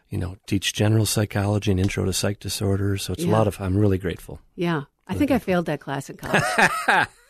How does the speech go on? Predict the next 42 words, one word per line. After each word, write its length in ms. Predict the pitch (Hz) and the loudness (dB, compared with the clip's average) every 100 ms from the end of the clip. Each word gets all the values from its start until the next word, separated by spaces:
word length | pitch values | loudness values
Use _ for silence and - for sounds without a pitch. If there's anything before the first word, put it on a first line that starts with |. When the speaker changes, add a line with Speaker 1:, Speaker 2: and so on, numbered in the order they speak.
| _ - - _ | _ -8 -8 _
Speaker 2:
I 120 | - 240 | -2 0
don't 120 | 233 | 2
remember. 460 | 202 196 185 170 143 | 4 4 4 2 2
Speaker 1:
Must 140 | 123 | 2
have 60 | 110 | 4
been 80 | 107 | 2
the 60 | |
professor. 300 | 87 85 82 | 2 -4 -2
Speaker 2:
It 60 | 262 | 0
was 180 | 277 - | 2 2
a 60 | 240 | 2
big 160 | 262 | 2
Speaker 1:
Yeah. 40 | 208 | 2
Speaker 2:
book. 320 | 262 190 - | 2 0 -2
I 80 | 175 | -6
just 200 | 202 196 | -4 0
remember 360 | 196 185 180 | 2 2 2
that. 260 | 175 160 - | 2 0 0
But 140 | 185 214 | 0 2
I, 260 | 247 262 254 | 4 4 2
I 160 | 330 262 | 4 4
loved 280 | 262 254 214 | 4 4 4
Speaker 1:
<laughs> 100 | 190 | 4
Speaker 2:
college, 420 | 226 208 202 202 | 4 4 2 2
and 180 | 208 202 | 0 2
thank 200 | 220 202 | 0 2
God, 200 | 196 180 | 0 0
praise 340 | 160 254 226 | 0 2 4
God, 240 | 208 208 185 | 4 2 2
I 60 | |
got 120 | 170 | 2
a 60 | 151 | 0
double 240 | 160 165 | 0 0
degree 280 | 170 180 180 | 0 2 2
out 160 | 151 143 | 2 0
of 60 | |
it. 160 | 135 127 | -4 -6
So 140 | 190 | -4
it 120 | 175 180 | -2 -2
happened. 400 | 185 180 165 151 - - - _ | -2 -2 -4 -12 -18 -20 -20 _
But 240 | 269 262 | 0 0
Todd, 380 | - 330 285 269 | 2 4 4 2